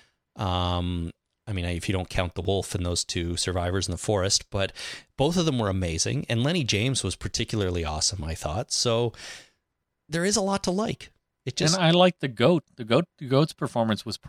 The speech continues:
Speaker 2: was spot on. You know, I believed that, uh, Tabitha was a goat the whole time.
Speaker 1: <laughs> Yeah, absolutely. Definitely. Um,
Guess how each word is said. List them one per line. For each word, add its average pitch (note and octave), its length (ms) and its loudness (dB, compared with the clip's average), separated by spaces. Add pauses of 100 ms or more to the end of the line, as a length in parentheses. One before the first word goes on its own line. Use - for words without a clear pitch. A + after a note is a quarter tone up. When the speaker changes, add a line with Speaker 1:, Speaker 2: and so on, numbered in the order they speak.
Speaker 2:
was B2 220 -2
spot B2+ 380 4
on. D3+ 240 6
You F2+ 80 0
know, G2 100 4
I A2 200 4
believed A#2+ 540 2
that, A2+ 260 -2
uh, G#2+ 260 0
Tabitha A#2 480 -2
was G#2+ 180 0
a G#2+ 60 -2
goat G#2+ 300 2
the A2+ 80 -6
whole C3 180 4
time. F3+ 380 -4
Speaker 1:
<laughs> C3+ 60 2 (480)
Yeah, F#3+ 680 0
absolutely. C3 760 -2 (460)
Definitely. F#2+ 680 -2
Um, G2+ 360 2